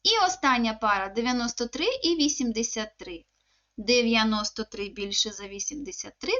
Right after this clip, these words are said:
тому ставимо знак більше.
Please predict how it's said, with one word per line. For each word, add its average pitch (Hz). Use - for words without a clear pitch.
тому 220
ставимо 247
знак 180
більше. -